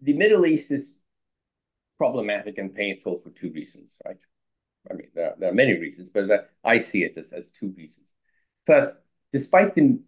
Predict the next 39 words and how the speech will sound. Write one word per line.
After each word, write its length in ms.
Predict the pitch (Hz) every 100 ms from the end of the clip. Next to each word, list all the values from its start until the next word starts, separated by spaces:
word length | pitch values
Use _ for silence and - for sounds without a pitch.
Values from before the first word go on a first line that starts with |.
| -
many 300 | 139 170 147
efforts 520 | 139 - 107 - -
and 420 | - 311 330 320 -
partial 300 | 147 - 120
successes 580 | 107 - 117 - 90 -
we've 100 | -
had 200 | - 76
also 340 | 76 73 - - _ _ _ _ _ _
to 120 | 170
create 300 | - 147 143
stability 640 | - 117 - 117 113 - 104
through 380 | - 110 104
mutual 460 | 98 127 143 139 131
diplomatic 760 | 147 143 - 117 110 110 107 95
recognition 800 | - 98 101 85 139 143 95 110 - _ _ _ _ _ _ _
between 380 | 113 - 101 92
Israel 560 | 92 98 90 87 101 85
and, 220 | 76 80
and, 220 | 90 85
and 140 | 87 90
different 320 | 95 90 85
Arab 260 | 85 80
states, 360 | - - 78 -
this 180 | 117 -
has 120 | 95
been 280 | _ 80 90
a 80 | 85
process 460 | - 101 - 87
that's 160 | 85 -
been 160 | -
going 200 | 87 85
on 160 | 85 85
for 140 | -
a 60 | 82
long 180 | 85 80 -
time. 260 | 85 73 90 _ _ _ _ _ _ _ _ _ _ _ _ _ _ _ _ _ _ _
There 200 | 120 131
is 240 | 147 143 -
the 200 | 180